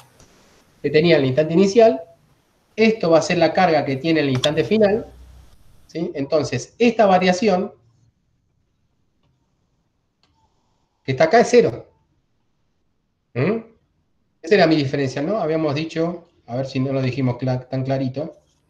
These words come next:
Em,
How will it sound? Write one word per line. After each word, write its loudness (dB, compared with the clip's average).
Em, -10